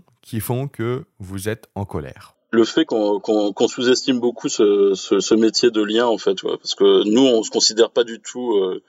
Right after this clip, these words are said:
Speaker 2: comme anim-, animateur de garderie. Animate-, animateur, c'est, c'est donner la vie, de, donner vie à quelque chose, en tout cas, pas <laughs> donner la vie, mais donner vie à quelque chose. Et, euh, si on, on continue à, à nous donner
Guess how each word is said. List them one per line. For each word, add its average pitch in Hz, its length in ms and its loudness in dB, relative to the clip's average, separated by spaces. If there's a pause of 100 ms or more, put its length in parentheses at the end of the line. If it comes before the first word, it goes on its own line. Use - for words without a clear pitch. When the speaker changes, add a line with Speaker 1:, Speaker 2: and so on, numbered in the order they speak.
(380)
Speaker 2:
comme 107 160 2
anim-, 110 220 0
animateur 113 500 0
de 107 80 -8
garderie. 104 640 0 (720)
Animate-, 113 540 -2 (100)
animateur, 120 540 0
c'est, 104 240 -6
c'est 110 160 -2
donner 110 340 2
la 107 140 6
vie, 117 340 -2
de, 127 140 0
donner 120 320 -2
vie 127 260 0
à 117 80 4
quelque 113 240 -6
chose, 147 240 -4
en 113 60 -8
tout - 160 -16
cas, 135 160 0
pas - 100 -2
<laughs> - 140 -4
donner 185 100 2
la 127 200 2
vie, 123 260 -10
mais 104 80 -10 (100)
donner 113 240 0
vie 110 160 -2
à 110 60 2
quelque 104 240 -4
chose. 147 180 2 (580)
Et, 104 60 4
euh, 101 460 6
si 165 320 2
on, 156 40 6
on 117 400 2
continue 135 600 2
à, 104 340 4
à 110 100 0
nous 113 140 -6
donner 123 280 4